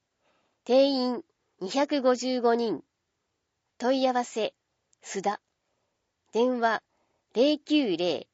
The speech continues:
七二六一、五四六一。募集。ギターサークルアリア。日時、月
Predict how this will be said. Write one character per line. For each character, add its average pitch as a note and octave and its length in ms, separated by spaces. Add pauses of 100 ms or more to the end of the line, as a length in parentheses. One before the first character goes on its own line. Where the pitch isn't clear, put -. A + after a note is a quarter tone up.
(320)
七 B3 320
二 C#4+ 240
六 F#3 280
一、 G#3 440 (420)
五 C#4 240
四 C4+ 340
六 E3 260
一。 - 420 (1400)
募 G#3 120
集。 A3+ 520 (880)
ギ G#3 160
タ D4+ 240
ー D4+ 40
サ D4+ 240
ー C#4+ 40
ク - 200
ル D3+ 200
ア A#3 120
リ F3 220
ア。 A2+ 100 (1160)
日 B3 280
時、 - 220 (680)
月 - 420